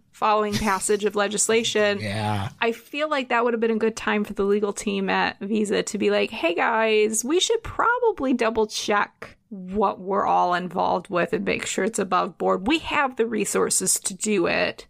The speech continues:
Speaker 2: Yeah.
Speaker 1: But I, I guess they didn't, which is pretty horrifying.
Speaker 2: And then on top of that,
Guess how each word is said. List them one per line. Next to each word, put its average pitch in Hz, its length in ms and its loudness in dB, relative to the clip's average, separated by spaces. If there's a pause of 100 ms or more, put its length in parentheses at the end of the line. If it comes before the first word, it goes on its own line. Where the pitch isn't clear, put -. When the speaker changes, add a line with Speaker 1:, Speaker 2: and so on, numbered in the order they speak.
(140)
Speaker 2:
Yeah. 117 540 0
Speaker 1:
But 175 180 4
I, 175 140 2 (200)
I 185 120 -2
guess - 320 -4
they 180 140 0
didn't, 214 640 -2
which 190 260 0
is - 280 -4 (200)
pretty 196 200 0
horrifying. 185 840 0 (320)
Speaker 2:
And 147 160 2
then 190 120 4
on 160 140 4
top 160 360 0
of 143 80 0
that, 101 360 -2